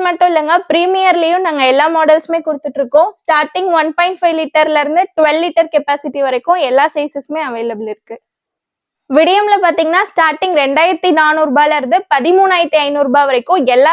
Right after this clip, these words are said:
வெரைட்டிஸ் மிக்ஸியும் வச்சிருக்கோம். ஜூஸர் இருக்கு, வெஜிடபிள் கட்டர்ஸ் எல்லா மாடல்ஸுமே இருக்கு. இந்த மாடல்ல பாத்தீங்கன்னா அஞ்சு ஜாரோட வந்துரும். ஒரு ஜூஸர் வரும், பிளஸ் வந்துட்டு உங்களுக்கு வெஜிடபிள் கட்டரோடயே வந்துரும். இதுல மாவு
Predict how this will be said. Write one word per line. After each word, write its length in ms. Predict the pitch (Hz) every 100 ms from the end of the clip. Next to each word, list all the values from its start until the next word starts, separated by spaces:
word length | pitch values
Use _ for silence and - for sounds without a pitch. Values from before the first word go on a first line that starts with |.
| 349
வெரைட்டிஸ் 420 | 302 311 320 320 302
மிக்ஸியும் 360 | - 320 311 269
வச்சிருக்கோம். 500 | - 262 240 277 392 _ _ _ 233
ஜூஸர் 400 | 320 349 370 311
இருக்கு, 260 | 311 - 302 277
வெஜிடபிள் 440 | 277 277 339 339 320
கட்டர்ஸ் 360 | 294 - 294 277 285 262 262
எல்லா 180 | 320 339
மாடல்ஸுமே 480 | 311 311 311 320 330 269
இருக்கு. 260 | 233 277 392 - _ _ _ _ 302
இந்த 120 | 359 370
மாடல்ல 320 | 339 339 359 320
பாத்தீங்கன்னா 380 | 311 294 359 302
அஞ்சு 220 | 302 320 294
ஜாரோட 360 | 311 294 294 302 277
வந்துரும். 320 | 247 269 349 285
ஒரு 140 | 285 247
ஜூஸர் 340 | 339 339 359 302
வரும், 240 | 302 415 403
பிளஸ் 240 | 302 302 277
வந்துட்டு 300 | 269 262 339 330 277 262 240
உங்களுக்கு 320 | 240 233 240 233 _ _ _ _ _ _ _ _ _ - _
வெஜிடபிள் 420 | 294 285 370 339 339
கட்டரோடயே 560 | 294 285 294 277 285 285 262
வந்துரும். 340 | 247 254 349 -
இதுல 200 | 294 311 294
மாவு 180 | 285